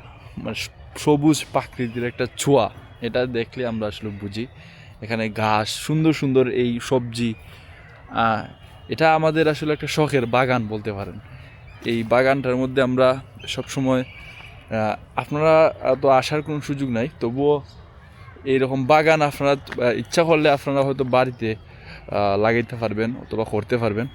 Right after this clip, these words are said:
এই যে আমরা কিন্তু প্রত্যেকটা, আহ, অল্প অল্প করে আমরা এগুলা চাষাবাদ করছি। এ, প্লে কার্ড করে, আহ,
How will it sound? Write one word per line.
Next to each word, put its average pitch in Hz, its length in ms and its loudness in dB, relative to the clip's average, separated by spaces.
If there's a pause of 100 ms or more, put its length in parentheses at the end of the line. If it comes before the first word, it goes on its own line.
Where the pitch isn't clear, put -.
(260)
এই 139 80 4
যে 143 120 4
আমরা 143 180 4
কিন্তু 160 220 4
প্রত্যেকটা, 165 680 2
আহ, 131 300 -8 (140)
অল্প 147 200 4
অল্প 160 260 4
করে 190 180 6
আমরা 131 220 4
এগুলা 120 180 2
চাষাবাদ 120 420 -2
করছি। 120 300 -2 (600)
এ, 107 220 0 (880)
প্লে 170 180 6
কার্ড 180 240 2
করে, 147 220 2
আহ, 120 320 6